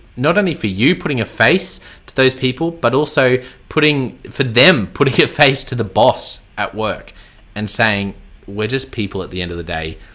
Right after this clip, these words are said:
and I really value your husband, your wife, uh, your dad, you know, really value them and you as well for being part of our organization." Um, so there are a few ideas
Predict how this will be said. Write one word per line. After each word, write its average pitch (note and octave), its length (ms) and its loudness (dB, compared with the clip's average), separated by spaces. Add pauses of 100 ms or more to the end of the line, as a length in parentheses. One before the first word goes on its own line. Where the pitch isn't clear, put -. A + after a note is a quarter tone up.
(240)
and F#2+ 140 -6
I F2+ 80 -2
really G2+ 300 -2
value F2 580 0 (220)
your E2 460 -6
husband, E2+ 480 -6
your D#2+ 120 -8
wife, E2 500 -2 (280)
uh, D#2+ 160 -14
your F2 140 -10
dad, E2+ 600 -4 (260)
you - 80 -12
know, F2+ 220 -6
really G#2 300 -6
value E2+ 520 -4 (640)
them F2+ 520 -2 (140)
and F2 280 -4
you A#2 300 -6
as E2+ 240 -10
well F2 320 -6 (160)
for - 160 -12
being E2 300 -6
part E2 340 -6
of D#2+ 100 -14
our D#2+ 220 -8
organization." D#2 840 -12 (760)
Um, F#2 200 -12
so A#2 340 4 (580)
there B2+ 240 4
are D#3 40 6
a - 40 2
few B2+ 440 -4
ideas G2 720 -2